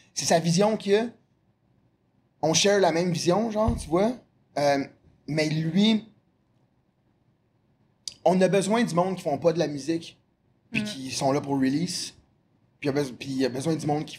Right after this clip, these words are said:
Speaker 1: font de la musique, tu sais, fait que
Speaker 2: Mm.
Speaker 1: c'est mutuel, on a, on a comme, j'ai besoin de lui, il a besoin de moi, tu sais, fait que,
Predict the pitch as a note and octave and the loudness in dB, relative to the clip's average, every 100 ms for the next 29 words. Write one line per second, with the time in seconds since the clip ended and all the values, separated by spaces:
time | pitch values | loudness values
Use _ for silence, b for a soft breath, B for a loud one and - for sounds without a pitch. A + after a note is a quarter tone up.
0 | - D#3+ C#3 A#2+ A2+ A2 G2+ A#2 - - | -2 0 0 -4 -12 -14 -10 -6 -6 -8
1 | C#3 C3+ C3 C3+ - B B - D3+ E3+ | -12 -6 -2 -2 -2 B B -4 0 0
2 | D#3 E3 F#3 E3+ C3+ C3 B2 C3 C3 B2+ | 2 4 4 2 -4 -4 -4 -4 -6 -6
3 | C#3+ B2 A#2 A2 - _ _ B2 D3+ C#3+ | -4 -4 -4 -10 -20 _ _ -4 0 0
4 | D#3 C#3+ D3+ F3 C3+ C3+ C3 C#3 E3+ A3 | 0 0 2 2 2 0 -2 -2 -4 -4
5 | C4+ B3+ - _ _ _ B2 A#2+ C3+ A#2 | -6 -8 -14 _ _ _ -4 0 2 2